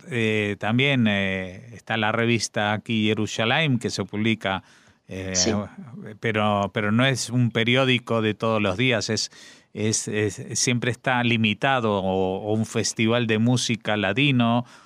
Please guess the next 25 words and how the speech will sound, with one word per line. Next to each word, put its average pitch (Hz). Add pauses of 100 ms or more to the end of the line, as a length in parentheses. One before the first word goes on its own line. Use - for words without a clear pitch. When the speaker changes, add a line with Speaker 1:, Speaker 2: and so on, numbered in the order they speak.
(200)
Speaker 1:
o, 98
o 117
un 117
programa 113
en 107
la 101
radio, 120
como 98
mencionabas, 107 (320)
o 101
El 98
Amanecer 101
en 107
Turquía, 113
pero 107
ya 123
son 135 (500)
iniciativas 123 (100)
limitadas, 110
¿no? 131
Entonces 123
es, 131
Speaker 2:
Ujú. 240
Speaker 1:
es, 131
eh, 117